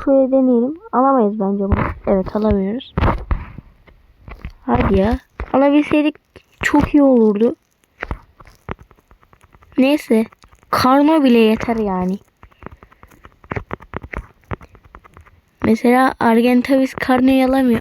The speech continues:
Ama Rhyniota kullanasım var ya. Nasıl teaming olduğunu biliyorum ama spamlamak istiyorum. Çok zor teaming oluyor. O iyi de level almışsın ha.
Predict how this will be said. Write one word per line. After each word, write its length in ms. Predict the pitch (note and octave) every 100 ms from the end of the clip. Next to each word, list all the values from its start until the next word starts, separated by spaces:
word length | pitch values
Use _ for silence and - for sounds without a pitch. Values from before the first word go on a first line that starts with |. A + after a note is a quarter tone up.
| -
Ama 240 | A#3+ B3
Rhyniota 600 | A#3+ A#3 A3+ A#3+ A#3+ -
kullanasım 720 | A#3 B3 A#3 A3+ A3+ - A#3
var 140 | A3+ F#3+
ya. 400 | F#3 F#3 F#3+ F#3+ - _ - - - _ _ - _ - - _ -
Nasıl 220 | C4+ F#4+
teaming 600 | - F4 E4+ F4 E4+ -
olduğunu 460 | F4 E4 F4+ F#4+ F4+
biliyorum 440 | D4+ G4+ G#4 A4+ B4+ G#4+
ama 220 | D#4 G#4+
spamlamak 840 | - - - C4+ C4 C#4 C#4+ F4+
istiyorum. 540 | - - - G#3 F#3 F#3+ -
Çok 220 | D4+ E4
zor 240 | C#4 A#3+
teaming 500 | G#3 - G#3+ G3+ -
oluyor. 340 | G3 F#3+ F#3 G#3+ - _ _ - _ _ _ _ _ - _ - - - - - - - -
O 220 | A3+ B3+
iyi 280 | - B3 A#3+
de 40 | C#4+
level 360 | C#4+ A#3 B3+
almışsın 480 | C#4 C#4+ B3 - G#3+
ha. 220 | A3+ B3